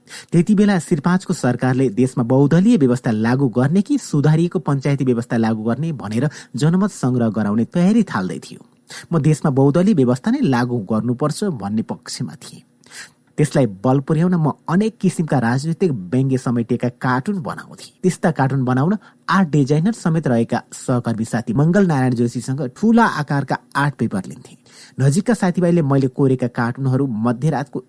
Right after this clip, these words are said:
एघार बाह्र बजीतिर महाबौद्ध गणेश मन्दिर अगाडिको घरका भित्तामा टाँसिदिन्थे। भोलिपल्ट बिहान महाबौद्ध घर भएका सहकर्मी साथी नवीन चित्रकारको घरको झ्यालबाट हेर्दा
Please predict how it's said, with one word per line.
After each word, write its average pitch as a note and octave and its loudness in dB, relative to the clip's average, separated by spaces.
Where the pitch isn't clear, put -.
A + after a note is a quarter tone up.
एघार D3+ -2
बाह्र A2+ -2
बजीतिर A2+ -4
महाबौद्ध C3 0
गणेश B2 0
मन्दिर A2+ 0
अगाडिको G#2+ -2
घरका G#2+ -4
भित्तामा A2 -4
टाँसिदिन्थे। - -10
भोलिपल्ट G3 4
बिहान F3 2
महाबौद्ध C#3+ 2
घर A2 -2
भएका A#2 0
सहकर्मी B2 -2
साथी A#2 -4
नवीन A#2+ -2
चित्रकारको A#2 -4
घरको G#2 -4
झ्यालबाट G#2+ -4
हेर्दा A2+ -6